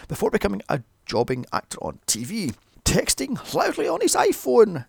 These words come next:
dressed in blue basketball shorts with black bandana. Yes, this is called padding, as I can't fucking write this mo-, I mean, there's nothing to write in this movie, so I'm gonna describe what they're <laughs> fucking wearing. Anyway, as I said earlier,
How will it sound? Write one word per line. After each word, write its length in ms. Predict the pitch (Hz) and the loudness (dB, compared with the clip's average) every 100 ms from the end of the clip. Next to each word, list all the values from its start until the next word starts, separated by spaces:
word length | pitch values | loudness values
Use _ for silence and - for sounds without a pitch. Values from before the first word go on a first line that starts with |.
| - | -6
dressed 380 | - - - 180 | -2 0 -2 -4
in 220 | 170 117 | -8 -12
blue 360 | - 95 101 98 | -6 -4 -2 -2
basketball 460 | - - - 175 | -2 -2 -4 -6
shorts 360 | - - - - - | -6 0 0 0 -8
with 160 | - - | -8 -10
black 480 | - - - - - _ _ | -18 -8 -8 -6 -12 _ _
bandana. 680 | - 90 85 - 107 151 110 - - - - | -4 -4 -4 2 4 4 0 -6 -20 -20 -2
Yes, 440 | 101 135 - - - | 2 4 4 2 -2
this 180 | 117 | -4
is 80 | - | -4
called 260 | - 110 - | -4 -6 -4
padding, 360 | - - 156 - | 0 0 -2 -4
as 360 | 131 165 165 | -4 -2 -2
I 100 | - | -4
can't 280 | - 135 - _ | -4 -6 -6 _
fucking 280 | - - 139 107 90 | -16 -14 -16 -16 -4
write 240 | 110 139 - _ _ _ _ _ - | -2 -2 -6 _ _ _ _ _ -10
this 320 | 170 156 - | -2 0 0
mo-, 200 | 175 170 - | -2 -6 -6
I 60 | |
mean, 280 | 139 147 139 - - - | -8 -8 -12 -20 -20 -6
there's 160 | 160 135 | -4 -2
nothing 220 | - - | -2 -4
to 100 | 180 | -2
write 140 | 202 - | -2 2
in 40 | |
this 160 | - - | 0 0
movie, 160 | - | 0
so 180 | 190 - | 2 0
I'm 60 | 247 | -4
gonna 160 | - | -8
describe 480 | 208 - - - 120 | -8 -2 0 0 -2
what 80 | - | -2
they're 100 | - | -6
<laughs> 0 | |
fucking 400 | - - - - - - - - - | 0 0 0 -8 -8 -2 0 0 -6
wearing. 200 | 127 - - - - | -8 -10 -18 -20 -2
Anyway, 220 | 147 120 - | 0 0 -2
as 140 | - | -2
I 40 | |
said 220 | - 135 - | 0 0 0
earlier, 320 | - 147 185 | 0 2 2